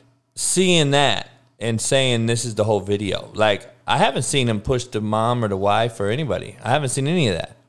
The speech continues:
I just seen the mom tapping this kid on the back saying, "It's okay, let's go." Someone sent it to me saying how soft we are now and we're condoning it.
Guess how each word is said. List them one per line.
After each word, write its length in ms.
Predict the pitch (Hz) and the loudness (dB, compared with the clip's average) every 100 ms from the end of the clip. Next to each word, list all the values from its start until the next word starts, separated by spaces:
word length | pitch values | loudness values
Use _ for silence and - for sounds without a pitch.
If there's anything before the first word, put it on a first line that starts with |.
| _ | _
I 120 | - 135 | -4 -2
just 200 | 170 - | -2 -2
seen 160 | 135 | 0
the 40 | 117 | 0
mom 320 | 120 156 135 | 2 0 -2
tapping 380 | 147 135 - 131 | -2 -2 -2 -6
this 120 | 120 | -6
kid 180 | - 139 | -4 -2
on 100 | 120 | -2
the 60 | |
back 360 | 98 117 131 - | -2 0 0 -2
saying, 260 | 120 117 | -4 -4
"It's 160 | 113 113 | -4 -2
okay, 380 | 117 - 135 113 | -4 0 0 0
let's 180 | 107 - | -2 -2
go." 300 | 117 87 - - _ | -2 -2 -4 -20 _
Someone 320 | - 139 135 | -2 0 2
sent 220 | 117 139 120 | 0 0 -2
it 100 | - | -2
to 80 | |
me 180 | 110 127 | -2 -2
saying 300 | 120 113 104 | -2 -2 0
how 120 | 110 | -2
soft 420 | 101 - 123 120 - | -2 0 0 0 -2
we 120 | 104 | 0
are 160 | 95 | 0
now 320 | 95 92 95 92 | 0 -2 0 0
and 80 | |
we're 80 | 92 | -2
condoning 580 | - 95 95 107 113 95 | -6 -6 -2 0 0 -4
it. 160 | 90 | -6